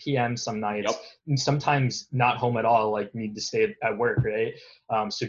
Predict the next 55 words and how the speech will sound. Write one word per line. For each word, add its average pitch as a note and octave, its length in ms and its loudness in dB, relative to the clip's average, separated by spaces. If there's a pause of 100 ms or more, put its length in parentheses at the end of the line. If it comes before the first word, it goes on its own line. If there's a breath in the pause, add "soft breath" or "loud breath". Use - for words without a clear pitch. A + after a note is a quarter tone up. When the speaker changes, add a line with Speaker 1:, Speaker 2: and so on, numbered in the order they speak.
Speaker 1:
dinner B2+ 280 2
was, B2 240 -2
like, A2 280 -2 (100)
you C3 160 -4
know, A2 140 -2 (180)
regularly F#3 760 2
dinner C#3 220 0
was D#3 160 -2
at C#3+ 140 -2
ten A#2+ 240 -8
P A2 140 -8
M G2+ 200 -6
for - 100 -20
me, - 180 -18
which, - 180 -12
like, A#2 160 -2
looking D3+ 260 0
back, B2+ 320 4 (360 loud breath)
probably C#4+ 240 4
not E3 240 4
the C#3+ 60 0
best D3 300 2
thing D3 260 2
to C3 100 -4
keep C#3 200 -8
your C3 100 -6
kids C3 200 0
up C3 140 0
till B2+ 120 -2
ten B2 180 0
A A#2+ 40 4
M B2 180 2
till B2+ 160 -2
dinner. B2+ 360 0 (340 soft breath)
Um, A2+ 380 2
but A#2 80 -2
that's A#2+ 160 2
just C3 120 -2
how C3 160 4
it G#2 40 2
was, A2+ 340 0
you G#2 80 -6
know, A2 160 -2
that A2 160 0
was, A2+ 120 0
like, G#2+ 120 -2
normal A2 380 -2
for G#2+ 140 -10
me. G2+ 140 -2
I'd G2 140 -4
stay G#2 200 -6
up G#2+ 100 -6
playing, G#2+ 420 -6
you G#2+ 140 -12
know G2+ 180 -10